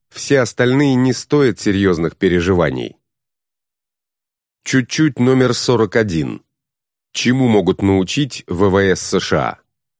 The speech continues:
Я стараюсь получить полезные знания из всего прочитанного, увиденного, услышанного, будь то мысль, идея, формула, методика,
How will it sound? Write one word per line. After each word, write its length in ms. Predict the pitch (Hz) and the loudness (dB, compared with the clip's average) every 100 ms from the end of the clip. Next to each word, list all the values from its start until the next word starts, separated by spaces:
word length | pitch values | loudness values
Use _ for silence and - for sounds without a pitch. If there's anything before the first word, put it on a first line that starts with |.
| _ _ _ _ _ _ _ _ - | _ _ _ _ _ _ _ _ -6
Я 240 | 90 110 | -2 0
стараюсь 500 | 120 - 110 110 101 | 0 0 2 2 0
получить 500 | - 110 104 - 98 | 0 0 0 -2 -4
полезные 540 | - 98 101 90 95 92 | 0 2 2 2 2 2
знания 500 | 90 113 110 95 90 | 2 2 2 2 0
из 260 | - 98 | -2 -6
всего 380 | - - 110 95 | -6 -4 0 0
прочитанного, 880 | 85 92 - 131 139 107 101 95 92 - | 0 -2 -2 -2 0 0 2 0 -2 -2
увиденного, 760 | 95 92 127 107 101 90 90 - | -2 0 0 0 2 2 0 -2
услышанного, 880 | 98 - 113 131 - 101 90 87 - _ _ - | -6 -2 -2 -2 0 0 0 -2 -4 _ _ -4
будь 260 | 143 - | -2 0
то 140 | - 98 | 0 2
мысль, 480 | 104 151 - 117 - | 2 0 -2 -6 -4
идея, 640 | 104 92 92 135 123 104 - | -4 -2 0 2 2 -2 -6
формула, 720 | - 104 117 101 95 85 82 - | -4 0 2 2 2 0 -4 -2
методика, 720 | 104 - 95 71 65 64 | -2 0 0 -2 -6 -10